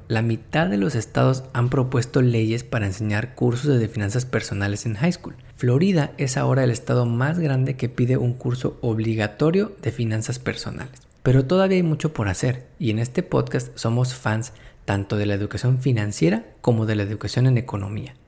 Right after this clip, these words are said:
Porque la economía nos ayuda a entender mejor las cosas que nos impactan o benefician todos los días. Desde inflación, desempleo, tasas de interés, entender estos temas es vital,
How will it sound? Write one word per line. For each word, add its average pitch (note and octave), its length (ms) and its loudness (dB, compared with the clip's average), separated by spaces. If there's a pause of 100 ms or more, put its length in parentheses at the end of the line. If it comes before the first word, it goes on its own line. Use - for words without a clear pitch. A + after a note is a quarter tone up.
Porque B2+ 220 2
la C3 100 6
economía C3 500 4
nos D#3+ 240 0
ayuda B2+ 220 4
a C#3+ 40 4
entender A#2+ 400 0
mejor A#2 480 0 (140)
las A2 240 0
cosas D3+ 300 -2
que C3 100 0
nos A2+ 160 0
impactan B2+ 640 -2
o A#2 100 0
benefician B2 640 -2
todos B2+ 260 2
los A2+ 220 0
días. C#3+ 320 -4 (120)
Desde A2+ 360 2
inflación, A#2+ 840 2 (220)
desempleo, A2 840 2
tasas A2+ 300 0
de A2 80 0
interés, G#2 580 -2
entender A#2+ 540 0
estos D3+ 300 0
temas C#3 300 2
es B2+ 200 0
vital, B2 380 0